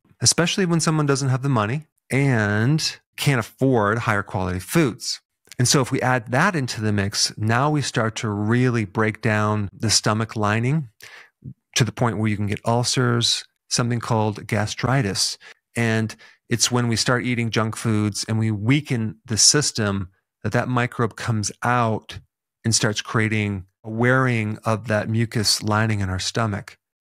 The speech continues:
Suspect that's H. pylori. And H. pylori has a very interesting strategy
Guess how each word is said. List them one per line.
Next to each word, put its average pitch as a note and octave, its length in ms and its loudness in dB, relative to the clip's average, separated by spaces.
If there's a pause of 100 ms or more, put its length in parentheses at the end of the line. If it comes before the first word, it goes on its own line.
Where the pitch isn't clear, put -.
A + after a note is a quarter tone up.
(140)
Suspect - 560 2
that's A#2 200 -2
H. G#2+ 240 -4
pylori. G2+ 840 0 (160)
And C3 160 0
H. D#3+ 200 2
pylori D#3 580 2
has A#2 180 -2
a G#2+ 60 -6
very C3 340 0
interesting C3+ 400 0
strategy A2+ 640 -2